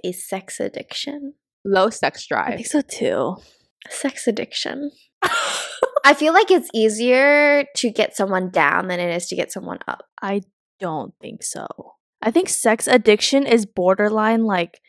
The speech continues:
Speaker 3: concerning.
Speaker 1: Oh, really?
Speaker 2: I think it's, like, a few times a day kind of thing.
Speaker 1: Oh, well, they can use their hand. They don't need to use me.
Speaker 3: See, the thing is, I mean, I can see it, why Vicky would answer that way, because, you know, Vicky's a adventurous in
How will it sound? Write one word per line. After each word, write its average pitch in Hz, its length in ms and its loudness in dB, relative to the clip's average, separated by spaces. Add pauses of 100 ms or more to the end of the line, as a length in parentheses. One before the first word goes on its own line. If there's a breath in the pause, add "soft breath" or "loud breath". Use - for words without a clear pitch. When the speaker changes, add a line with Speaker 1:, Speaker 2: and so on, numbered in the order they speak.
(100)
Speaker 3:
concerning. 185 760 -6 (380)
Speaker 1:
Oh, 240 120 0
really? 196 440 -2 (180)
Speaker 2:
I 226 80 0
think 370 200 -4
it's, 254 240 -2
like, 208 220 0 (120)
a - 40 -18
few 196 320 -6
times 190 340 -4
a 175 40 -10
day 143 280 -4
kind - 240 -8
of - 100 -14
thing. - 280 -18 (180)
Speaker 1:
Oh, 240 360 -8
well, 240 160 -8
they 269 100 -2
can 285 200 2
use 247 180 2
their 208 120 0
hand. 202 340 -4
They 220 100 -6
don't 214 120 -2
need 214 120 -2
to 214 120 -10
use 214 240 -8
me. 214 380 -10 (100)
Speaker 3:
See, 381 340 8
the 339 100 0
thing 370 280 0
is, 403 300 4 (260)
I 247 100 2
mean, 247 460 2 (240)
I 220 80 2
can 285 160 0
see 214 320 0
it, 269 180 6
why 190 220 4
Vicky 202 260 0
would 214 120 2
answer 180 320 -2
that 220 180 0
way, 247 140 2
because, 202 420 -2
you 180 140 -4
know, 175 240 -2 (340)
Vicky's 180 280 -6
a 175 200 -2
adventurous 180 560 -6
in 175 220 -6